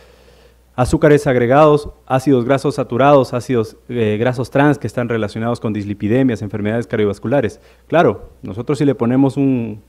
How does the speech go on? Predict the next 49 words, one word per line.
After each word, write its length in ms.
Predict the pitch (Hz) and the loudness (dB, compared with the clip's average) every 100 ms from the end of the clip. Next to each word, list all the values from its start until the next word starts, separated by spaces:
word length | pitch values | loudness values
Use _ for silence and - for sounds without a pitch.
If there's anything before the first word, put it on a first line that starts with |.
| _ | _
una 400 | 123 123 123 117 | -6 -4 -4 -4
grasa 300 | 113 127 127 | -4 -4 -4
trans 320 | 120 120 127 120 | -2 0 0 -2
a 60 | |
un 180 | 117 117 | -4 -2
alimento, 520 | 113 110 131 139 123 | -2 -2 -2 -2 -4
seguramente 520 | - 110 120 123 127 | -6 -2 0 -2 -4
se 120 | 135 127 | -2 0
va 80 | |
a 20 | 117 | 0
ver 120 | 113 | 0
mucho 220 | 117 120 | -2 -2
más 160 | 107 98 | -2 0
bonito, 360 | 98 139 101 | 0 0 0
¿no? 160 | 95 98 - | -4 -6 -8
En 140 | 104 | -6
apariencia 600 | 101 92 104 135 139 104 | -4 -4 -2 -2 -2 -2
va 80 | 98 | -4
a 80 | 101 | -4
conservarse 640 | - 113 - 110 113 - | -4 -2 0 0 0 -2
mejor, 340 | 104 92 139 131 | -4 -2 0 0
la 80 | |
fecha 260 | 107 117 - | -2 -4 -4
de 100 | 113 | -4
caducidad, 560 | 107 98 104 104 110 - - - _ _ | -4 -4 -4 -4 -4 -8 -20 -20 _ _
la 260 | 131 110 98 | -4 -2 -2
fecha 200 | 135 131 | -4 -2
de 40 | |
expiración 400 | 113 113 107 127 | -2 -2 -4 -4
se 100 | 113 | -2
alarga, 440 | 101 113 139 101 90 _ _ _ - | 0 2 0 -2 -10 _ _ _ -6
pero 180 | 127 131 | -2 0
sin 160 | 147 | 0
embargo 380 | 143 131 143 139 | 0 2 2 0
son 200 | 135 139 | -2 -6
productos 420 | 131 127 123 135 | -4 -4 -4 -8
que 80 | - | -8
pueden 260 | - 117 120 | -4 -4 -4
generar 340 | 117 110 110 | -6 -4 -4
graves 300 | 110 107 107 | -2 -4 -4
problemas 460 | - 98 104 104 104 | -4 -4 -4 -4 -6
en 80 | 98 | -8
la 80 | |
salud 280 | 92 95 104 | -6 -6 -6
de 80 | 98 | -4
la 80 | 95 | -6
ciudadanía. 600 | - 92 95 101 104 - _ _ _ _ _ _ _ - | -6 -8 -8 -12 -16 -18 _ _ _ _ _ _ _ -4
El 140 | 127 | -4
sodio, 580 | 123 160 170 143 98 87 | 2 6 6 4 0 -4